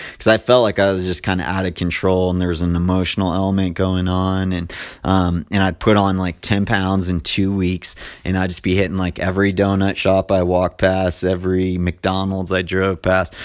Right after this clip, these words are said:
like, whatever I wanted. And I'd feel so terrible at the end of that two weeks. So I would not, that's not my advice to you. <laughs> If you're listening to this podcast, that is not what I,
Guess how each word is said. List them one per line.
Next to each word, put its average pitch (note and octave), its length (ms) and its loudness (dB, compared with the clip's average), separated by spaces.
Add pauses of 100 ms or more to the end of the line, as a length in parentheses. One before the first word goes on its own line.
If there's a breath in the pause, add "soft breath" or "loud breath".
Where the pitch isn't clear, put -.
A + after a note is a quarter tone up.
(140 loud breath)
like, F#2 220 0
whatever F#2+ 460 2
I F#2 60 4
wanted. F2+ 400 0
And F#2 100 0
I'd G2 200 0
feel G#2 280 2
so G#2+ 600 4
terrible G#2 760 2
at F2 100 -6
the G2 60 -2
end F#2+ 120 0
of F#2 60 0
that F#2 240 0
two F#2+ 240 0
weeks. F#2 240 -2
So G2 180 2 (300 loud breath)
I A#2 100 6
would D3+ 220 6
not, A2 840 0 (760 loud breath)
that's G#2+ 320 -2
not C3 160 2
my A#2 120 2
advice F#2+ 420 0
to F2+ 100 -6
you. F2 200 -4 (100)
<laughs> - 120 -18
If C3+ 180 0
you're A#2+ 140 4
listening A#2 320 0
to G2 80 -4
this - 80 -4
podcast, F#2+ 400 0 (380 loud breath)
that G#2 340 2
is G2 140 -2
not G2+ 480 0 (200)
what F#2+ 220 0
I, F#2+ 200 0